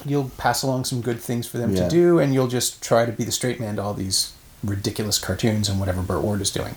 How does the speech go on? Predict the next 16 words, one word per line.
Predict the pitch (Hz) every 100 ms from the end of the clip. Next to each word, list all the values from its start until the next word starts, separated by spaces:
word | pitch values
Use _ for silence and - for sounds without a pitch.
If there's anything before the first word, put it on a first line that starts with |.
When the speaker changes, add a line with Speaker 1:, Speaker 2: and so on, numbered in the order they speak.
| -
Speaker 2:
Yeah. | 98 - - -
<laughs> | 143 113
Speaker 1:
And | 139 139 139 139 143 - - - - -
he | - - 175 175 170 165 165 - - - - - -
found | - - 185 214
a |
way | 185 185
to |
make | 160 170 170
that | 160 139 - - -
fun. | - - - 359 - - - - - -
Speaker 2:
Yes. | - 185 151 143
Speaker 1:
Like | -
a |
straight | - - 139 165
arrow | 160 170 131 117 117